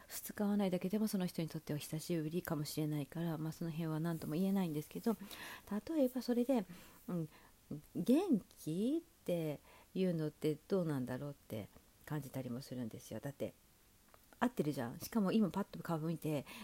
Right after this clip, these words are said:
元気かどうか分かったよねって、うん、思った時に「元気？」って言われたら、「元気です」で、「で」って、「で」ってなるわけですね。っていうことを、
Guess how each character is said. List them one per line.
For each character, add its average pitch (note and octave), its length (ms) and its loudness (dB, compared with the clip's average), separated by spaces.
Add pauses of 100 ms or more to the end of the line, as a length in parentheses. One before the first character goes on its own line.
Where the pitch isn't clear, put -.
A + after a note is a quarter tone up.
(380)
元 G3+ 220 2
気 - 80 -4
か D#3 80 2
ど D#3 100 -4
う D3+ 40 -4
か D3 100 -2
分 D3+ 80 -2
か G#3 120 -2
っ - 40 0
た - 120 -2
よ C3 80 -2
ね D#3+ 120 0
っ E3 40 -4
て、 - 320 -8 (680)
う E3 40 0
ん、 D#3+ 380 0
思 F#3+ 140 2
っ - 20 -4
た F3 120 -6
時 E3 180 -2
に D3+ 120 0
「元 D#3+ 200 0
気？」 C4+ 120 0
っ F4+ 40 -2
て F#3 260 4
言 D#3 100 2
わ C#3+ 80 0
れ C#3+ 80 -2
た C#3 140 -6
ら、 D3 180 -4 (760)
「元 F#3+ 260 2
気 - 100 -2
で E3+ 120 2
す」 D#3 260 0 (180)
で、 G3 460 0
「で」 A#3+ 120 12
っ - 40 0
て、 - 360 0
「で」 A#3 120 8
っ - 20 4
て C3+ 140 -4
な C#3+ 100 0
る B2+ 80 -2
わ A#2 80 -6
け - 120 -8
で A#2+ 100 -4
す - 120 -10
ね。 A#3+ 160 -2 (1000)
っ - 80 -14
て A#3 120 4
い G#3+ 140 6
う A3 80 6
こ A3+ 160 0
と C#3+ 180 -2
を、 E3 360 2